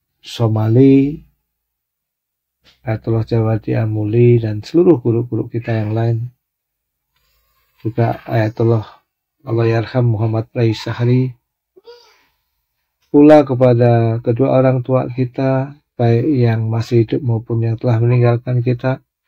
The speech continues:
juga leluhur kita, handai tolan kita, dan seluruh orang yang kita cintai, khususan seluruh pecinta Ahlul Bait di Indonesia dan di dunia. Al-Fatihah, tasbikuha, salawat, salam.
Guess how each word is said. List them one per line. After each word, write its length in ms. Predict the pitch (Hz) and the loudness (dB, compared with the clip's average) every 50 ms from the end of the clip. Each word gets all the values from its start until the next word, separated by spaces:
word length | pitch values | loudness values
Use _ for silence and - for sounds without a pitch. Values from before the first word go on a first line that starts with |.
| _ _ _ _ _ | _ _ _ _ _
juga 320 | _ _ _ _ - 123 | _ _ _ _ -4 -2
leluhur 480 | 120 120 120 117 120 113 117 123 120 113 | 2 2 4 4 4 4 4 4 2 2
kita, 400 | - 135 131 123 - 143 127 123 | -2 -4 -6 -4 -2 0 2 2
handai 240 | 123 117 123 117 117 | 4 4 2 2 2
tolan 400 | - 123 120 120 117 120 120 - | 0 -2 0 0 0 -2 -2 -4
kita, 320 | 123 120 - 135 135 127 | -6 -6 -4 -4 -2 -2
dan 160 | 123 117 110 | -2 -2 -2
seluruh 320 | - - 147 151 147 160 - | -2 -2 0 0 0 0 0
orang 240 | 135 127 127 127 123 | 0 0 0 0 0
yang 160 | 120 120 117 | 0 0 -2
kita 400 | - 123 120 - 127 123 120 - | -4 -6 -8 -6 -6 -8 -8 -6
cintai, 640 | - 123 120 117 - 123 123 120 120 120 127 127 - _ _ _ _ _ _ _ _ _ _ _ _ _ _ _ _ _ _ _ - | -6 -6 -6 -4 -2 -2 0 0 0 -2 -4 -6 -10 _ _ _ _ _ _ _ _ _ _ _ _ _ _ _ _ _ _ _ -6
khususan 560 | 120 117 - - 123 117 - 131 123 117 113 - | -6 -6 -4 -2 -4 -2 0 0 0 0 0 -2
seluruh 320 | - 117 110 113 110 - | -2 -2 -2 -2 -2 -4
pecinta 640 | - - _ - 120 113 113 113 127 123 123 120 110 | -8 -10 _ -6 -4 -4 -2 -2 0 0 0 0 0
Ahlul 320 | 107 107 107 107 107 110 | 0 0 0 0 -2 -4
Bait 320 | - - 113 117 113 110 _ _ | -6 -4 -2 -2 -2 -4 _ _
di 240 | - - 123 120 113 | -8 -6 -4 -4 -2
Indonesia 560 | 107 107 104 110 110 110 - - - 117 113 | -2 -2 -2 -2 -2 -4 -4 -4 -2 -2 -2
dan 240 | 113 - 104 107 107 | -2 -4 -6 -8 -8
di 160 | 101 - 107 | -10 -10 -12
dunia. 560 | - - 110 101 104 107 107 98 95 95 _ _ _ _ _ - - - - _ - _ _ _ _ _ - | -8 -6 -6 -6 -4 -4 -6 -6 -8 -14 _ _ _ _ _ -20 -20 -20 -20 _ -20 _ _ _ _ _ -4
Al-Fatihah, 720 | 123 120 120 - 147 147 139 123 - 120 127 143 131 127 - | -4 -4 -2 2 2 2 2 2 0 0 0 0 -2 -4 -6
tasbikuha, 720 | - 113 110 - - 127 120 120 - 120 110 117 117 110 | -8 -8 -8 -6 -4 -4 -4 -4 -2 -2 0 0 0 -2
salawat, 560 | 104 - - 113 107 104 104 101 107 107 107 - _ _ _ _ | -2 -6 -8 -8 -6 -6 -6 -6 -8 -8 -8 -12 _ _ _ _
salam. 480 | - - - - 107 101 - - - | -20 -20 -16 -14 -14 -16 -16 -18 -20